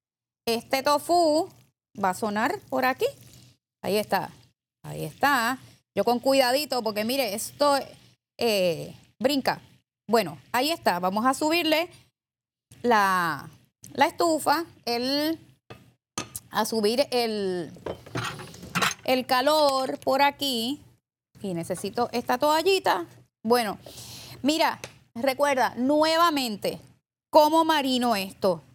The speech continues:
Y, y bueno, te tengo que decir que hay un truquito para el tofu, que hay gente que dice, "Ay, es que no sabía nada".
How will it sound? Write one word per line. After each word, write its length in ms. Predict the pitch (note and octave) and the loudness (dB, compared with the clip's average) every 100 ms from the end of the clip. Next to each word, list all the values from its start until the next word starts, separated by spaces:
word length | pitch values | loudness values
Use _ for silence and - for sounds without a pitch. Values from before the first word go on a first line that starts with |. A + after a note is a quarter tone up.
| _ - | _ -8
Y, 320 | A#3 G#3+ F#3+ - | -4 -4 -6 -4
y 180 | G#3 | -2
bueno, 280 | G#3 A3 F#3+ | 2 2 0
te 160 | - F#3+ | -2 -4
tengo 260 | F#3 A#3+ | -2 0
que 100 | C#4 | 2
decir 360 | D4+ D4 E4+ D#4 | 2 0 -4 -2
que 60 | A#3 | -2
hay 120 | B3 | -2
un 100 | D4+ | -2
truquito 400 | D#4+ A#3+ B3 C#4+ | -4 -2 0 0
para 120 | C4+ | 0
el 80 | A#3+ | 0
tofu, 380 | G#3+ G#3+ B3 - - - | -2 0 -2 -2 -14 -2
que 80 | - | 0
hay 80 | E4 | 2
gente 240 | D4 D4 | 0 -2
que 80 | C#4 | -2
dice, 160 | C4 | 0
"Ay, 80 | E4+ | -2
es 60 | A4 | 0
que 80 | A4 | -2
no 100 | G#4+ | 0
sabía 260 | G#4+ G4 | 0 0
nada". 600 | F4 E4 F4+ E4+ A#3 G3 | 0 2 4 4 4 2